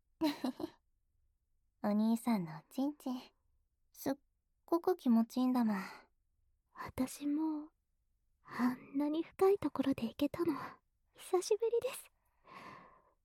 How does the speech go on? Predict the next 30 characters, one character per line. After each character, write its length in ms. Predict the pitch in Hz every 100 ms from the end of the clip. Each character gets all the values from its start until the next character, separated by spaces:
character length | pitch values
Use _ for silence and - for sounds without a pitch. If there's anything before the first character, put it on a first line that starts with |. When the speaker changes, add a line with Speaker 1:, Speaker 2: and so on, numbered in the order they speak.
| _ -
Speaker 2:
グ 160 | 302 285
リ 140 | 254
と 120 | 214
か 140 | - -
じ 80 | 208
ゃ 40 |
な 120 | 247 254
く 140 | -
て、 380 | - 247 254 - _ _ _ _ -
中 320 | 262 339 523
で 100 | -
行 100 | 254 -
く 140 | 285
の、 160 | 269 247 - - - - - - - _ -
や 160 | 247
っ 40 | - -
ぱ 100 | 254
り 120 | 240
気 160 | - 269
持 140 | 285 -
ち 100 | -
い 60 | 466
い 40 |
で 100 | 453
す 160 | - -
ね。 60 | - 427 - - - _ _ _ _ - - - - - - _ _ 233
お 100 | 220
兄 240 | 240 240
さ 200 | -
ん 40 | -